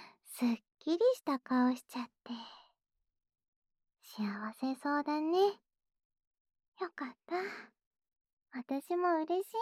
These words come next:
よ。これで明日も頑張れる？<laughs> よかった。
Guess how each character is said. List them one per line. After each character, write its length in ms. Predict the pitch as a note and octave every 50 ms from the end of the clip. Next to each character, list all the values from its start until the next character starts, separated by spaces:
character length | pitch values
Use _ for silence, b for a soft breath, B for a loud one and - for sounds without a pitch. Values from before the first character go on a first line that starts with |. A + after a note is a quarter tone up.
| B4 B4 A#4+ G4+
よ。 100 | E4+ D4+ - - _ _ _ _ _ _ _ _ _ _ _ _ _ _ _ _ _ _ _ _ _ _ _ _ _ _ _ _ _
こ 180 | - - - A3+
れ 140 | B3 C4 C4+
で 120 | - D#4
明 180 | D#4 D#4 D#4 D#4+
日 280 | - - - F#4 F#4
も 180 | F4 D4 B3 A3
頑 300 | - - A#3+ B3 B3+ C4+
張 140 | D4+ E4 E4+
れ 160 | F4+ F4 F4
る？ 100 | F4 F4+ G#4 B4+ D#5 _ _ _ _ _ _ _ _ _ _ _ _ _ _ _ _ _ _ _ _ _ _ _ _ _ _ _ _ _ _ _ _ _ _ _ _ _ _ _ _
<laughs> 280 | - - - - - _ _ _ _ _ _ _ _ _ - A5+ A#5 A5+ B B B B B B B B B B B _
よ 120 | - E4+ E4+
か 200 | - - C#4+ C#4
っ 80 | C#4 _ _ -
た。 160 | - - -